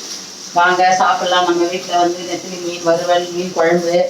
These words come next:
சாதம் வச்சுட்டேன். முட்டை வாங்கி வர சொல்லியிருக்கேன், ஆம்லெட் போட்டுன்னு சாப்பிட போறோம். அவர் வரணும், நாங்க ரெண்டு பேர் தானே, அவர் வந்தா சாப்பிடலாம், தனியா எங்க சாப்பிடுறது, வந்த பிறகு சாப்பிடலான்ட்டு விட்டேன்.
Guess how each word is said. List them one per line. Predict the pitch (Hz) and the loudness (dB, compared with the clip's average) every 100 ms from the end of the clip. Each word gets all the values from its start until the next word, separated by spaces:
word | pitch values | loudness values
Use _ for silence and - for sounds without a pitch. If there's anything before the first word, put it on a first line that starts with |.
| - - - - | -4 -14 -8 0
சாதம் | 170 185 | 2 4
வச்சுட்டேன். | 160 - 170 175 | 2 0 2 2
முட்டை | 160 196 | 4 4
வாங்கி | 170 175 | 4 4
வர | 170 | 2
சொல்லியிருக்கேன், | 165 160 170 165 | 0 -2 0 2
ஆம்லெட் | 175 180 175 | 2 0 0
போட்டுன்னு | 160 170 170 | -4 -2 0
சாப்பிட | 165 165 156 | 0 -2 -4
போறோம். | 151 | -2
அவர் | 147 151 | -2 -2
வரணும், | 156 170 165 - - - - | 0 2 2 -2 -4 -18 -2
நாங்க | 156 165 | 2 4
ரெண்டு | 165 165 | 4 2
பேர் | 175 170 | 0 0
தானே, | 170 | 0
அவர் | 151 151 | -2 -4
வந்தா | 156 170 170 | -2 0 0
சாப்பிடலாம், | 160 160 151 | 0 -2 -2
தனியா | 156 160 156 | -2 -4 -6
எங்க | 147 147 | -6 -4
சாப்பிடுறது, | 143 143 135 156 - - - 151 | -4 -6 -12 -14 -16 -18 -8 -2
வந்த | 160 | 0
பிறகு | 160 160 175 | 0 0 0
சாப்பிடலான்ட்டு | 151 151 147 147 139 151 | -2 -2 -2 -2 -4 -8
விட்டேன். | 135 151 147 | -6 0 2